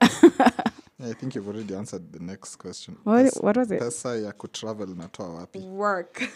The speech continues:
Speaker 1: <laughs>
Speaker 2: Be honest. No motivational speaker quotes. <laughs>
Speaker 1: My relationship, I know why this question comes up,
Speaker 2: Mm.
Speaker 1: and I'll, and I'll be very honest. My relationship with money isn't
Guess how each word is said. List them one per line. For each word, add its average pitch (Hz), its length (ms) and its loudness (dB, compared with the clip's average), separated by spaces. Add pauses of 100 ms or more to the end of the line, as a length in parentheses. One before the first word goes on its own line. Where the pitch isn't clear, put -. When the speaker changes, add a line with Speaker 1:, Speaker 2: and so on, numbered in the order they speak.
(100)
Speaker 1:
<laughs> - 260 -6
Speaker 2:
Be 156 180 8
honest. 135 600 2
No 156 240 0
motivational 131 720 -4
speaker - 380 -8
quotes. 320 640 2 (840)
<laughs> - 800 -10
Speaker 1:
My 226 160 2
relationship, 240 640 2
I 220 80 8
know 226 140 8
why 233 120 8
this 208 140 4
question 180 320 -2
comes 170 240 -4
up, 156 240 -4
Speaker 2:
Mm. 110 380 -4
Speaker 1:
and 180 100 0
I'll, 175 140 0
and 180 180 -2
I'll 175 60 2
be 175 120 2
very 175 220 4
honest. 160 240 -2
My 180 80 0
relationship 254 500 2
with 185 160 0
money 180 520 0
isn't 170 800 0